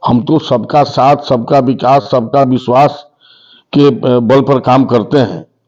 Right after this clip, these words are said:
हम कोई भेदभाव नहीं करते हैं। हमारे रामलला के दर्शन के लिए कोई भी आए, आकर के दर्शन करें, सभी लोग आमंत्रित हैं। इसलिए किसी को तकलीफ नहीं होनी चाहिए कि रामलला आ रहे हैं, रामलला आ रहे हैं, तो आप खुशी काहे नहीं मना रहे हैं?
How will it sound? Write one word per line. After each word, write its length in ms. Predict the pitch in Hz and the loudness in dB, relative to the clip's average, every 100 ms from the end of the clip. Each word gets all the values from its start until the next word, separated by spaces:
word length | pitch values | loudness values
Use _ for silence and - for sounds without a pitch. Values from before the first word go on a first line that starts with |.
| - | -4
हम 120 | 120 | -2
कोई 200 | 117 139 | 0 0
भेदभाव 480 | 92 123 147 131 131 | 2 2 2 2 4
नहीं 160 | 135 135 | 2 2
करते 340 | 120 98 107 | 0 -2 -4
हैं। 340 | 101 147 170 _ _ _ - | -2 -4 -6 _ _ _ -4
हमारे 320 | 113 123 127 | 0 2 4
रामलला 480 | 113 147 143 139 131 | 4 4 4 4 2
के 140 | 131 | 0
दर्शन 380 | 117 113 143 131 | -2 -2 0 -2
के 160 | - | 0
लिए 180 | 127 131 | 0 0
कोई 300 | 123 - 131 | 0 0 0
भी 160 | 123 127 | 2 2
आए, 260 | 123 143 - | 2 0 -2
आकर 300 | 107 - 104 | -4 -4 -4
के 100 | 123 | -2
दर्शन 360 | 101 101 135 120 | -2 -4 -2 -2
करें, 300 | 131 170 233 - _ _ _ - | 0 0 -2 -12 _ _ _ -10
सभी 280 | 104 98 | -4 0
लोग 200 | 127 131 | 2 4
आमंत्रित 500 | 127 123 120 139 139 | 4 2 0 0 0
हैं। 280 | 151 156 - - _ _ _ - | 0 -2 -6 -18 _ _ _ -6
इसलिए 260 | 139 - 202 | -4 0 0
किसी 280 | 165 151 175 | 0 -2 0
को 100 | 175 | -2
तकलीफ 400 | 170 135 170 170 | -2 -2 -2 0
नहीं 220 | 165 165 | 0 2
होनी 220 | 143 139 | 4 2
चाहिए 360 | 123 117 135 160 | 2 0 0 0
कि 100 | 131 | 0
रामलला 520 | 127 135 135 127 127 | 2 2 2 4 4
आ 40 | |
रहे 120 | 131 131 | 2 0
हैं, 80 | |
रामलला 420 | 127 151 156 160 151 | 0 2 2 4 4
आ 40 | |
रहे 120 | 160 | 2
हैं, 100 | 160 | 0
तो 80 | - | 0
आप 120 | 143 | -2
खुशी 260 | - 135 175 | -2 -4 0
काहे 140 | 180 | 0
नहीं 180 | 147 117 | 2 0
मना 140 | 95 | -4
रहे 120 | 92 | -6
हैं? 120 | 82 | -8